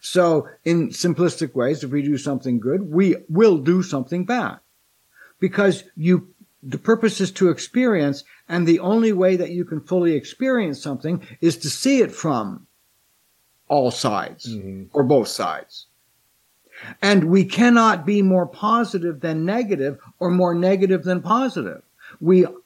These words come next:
Speaker 1: all have the co-, we all are what we are equally negative, we are equally positive. That's just the way it is. Now, we may behave differently, that's another story, but we are equally,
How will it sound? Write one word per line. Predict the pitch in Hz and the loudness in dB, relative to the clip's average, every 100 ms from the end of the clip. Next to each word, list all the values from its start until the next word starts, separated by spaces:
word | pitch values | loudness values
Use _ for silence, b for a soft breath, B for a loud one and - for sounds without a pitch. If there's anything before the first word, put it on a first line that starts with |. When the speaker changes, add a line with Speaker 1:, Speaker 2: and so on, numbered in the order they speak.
| - | -4
Speaker 1:
all | 185 240 262 214 | 2 4 4 4
have | 180 160 147 | 0 -2 -4
the | 156 | -8
co-, | - 165 - | -6 -8 0
we | 156 160 | 2 2
all | - 202 269 254 156 | 2 2 4 4 2
are | 131 113 156 - B | 0 0 -4 -8 B
what | - 160 185 | -2 -2 2
we | 170 180 | 4 4
are | 156 139 | 2 0
equally | 170 185 170 156 147 | 2 0 0 -4 -2
negative, | 147 143 156 151 | -4 -4 -4 -6
we | 143 147 | -4 -4
are | 139 | -4
equally | 147 135 131 131 | -4 -4 -4 -6
positive. | 127 165 185 143 110 | -6 -4 -4 -4 -4
That's | 135 135 | -4 -6
just | 131 - | -14 -2
the | |
way | 143 147 147 | 2 4 4
it | |
is. | 185 123 - B | 4 2 -4 B
Now, | 160 151 135 | -4 -2 2
we | 143 | 2
may | 143 127 | 2 0
behave | 107 120 104 214 294 220 | -2 -6 -2 0 0 0
differently, | 151 208 - 120 107 123 | -2 -2 -2 -12 -10 -8
that's | 170 156 - | -4 -4 -6
another | 151 139 | -6 -6
story, | 123 - 240 240 117 - B B | -8 -2 0 2 0 -4 B B
but | 180 160 - - | -2 -2 -4 -2
we | 165 180 | 4 4
are | 175 180 156 | 6 2 0
equally, | 202 233 - 165 | 0 -2 0 -2